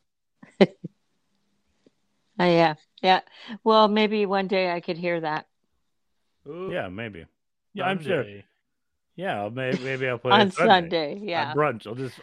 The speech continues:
Speaker 3: you know, I'll do it
Speaker 2: <laughs>
Speaker 3: live. I'll do it live in the restaurant.
Speaker 1: Yeah, you know where she wants to go, Fig.
Speaker 2: Get your batteries,
Speaker 3: Wants to go,
Speaker 2: Dubs,
Speaker 3: she's gonna
Speaker 2: because
Speaker 3: go to Fig
Speaker 2: you're gonna
Speaker 3: again?
Speaker 2: get a big boombox and you're gonna play it on cassette.
Speaker 1: <laughs>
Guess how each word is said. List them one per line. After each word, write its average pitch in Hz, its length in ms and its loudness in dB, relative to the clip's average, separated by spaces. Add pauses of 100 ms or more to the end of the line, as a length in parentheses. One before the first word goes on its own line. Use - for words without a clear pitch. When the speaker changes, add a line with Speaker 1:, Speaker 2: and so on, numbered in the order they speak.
Speaker 3:
you 147 120 -8
know, 175 100 -2
I'll 170 140 -2
do 175 160 -2
it 147 40 -10
Speaker 2:
<laughs> 139 40 -10
Speaker 3:
live. 131 440 -4 (460)
I'll 143 80 -2
do 170 140 2
it 170 100 2
live 156 460 0
in 147 80 -4
the 135 80 -2
restaurant. 113 500 -6 (100)
Speaker 1:
Yeah, 180 640 0 (180)
you 196 360 2
know 208 160 6
where 196 180 0
she - 100 -10
wants 196 200 4
to 226 80 -12
go, 185 180 -4
Fig. 165 420 -8 (400)
Speaker 2:
Get 139 100 -6
your 143 180 -4
batteries, 139 520 -2
Speaker 3:
Wants 220 40 -6
to 190 60 -6
go, 127 60 -4
Speaker 2:
Dubs, 120 240 -6
Speaker 3:
she's 135 120 -14
gonna 156 180 -6
Speaker 2:
because 220 80 -6
Speaker 3:
go 214 80 -2
to 175 80 -4
Fig - 300 -8
Speaker 2:
you're 127 80 -8
gonna 123 100 -6
Speaker 3:
again? 254 120 -6
Speaker 2:
get 123 100 -8
a 117 60 -10
big 131 280 -12
boombox 127 720 -12
and 113 140 -20
you're 117 140 -20
gonna 117 160 -18
play 127 200 -14
it 120 80 -16
on 110 140 -18
cassette. 117 540 -16 (200)
Speaker 1:
<laughs> 220 720 -4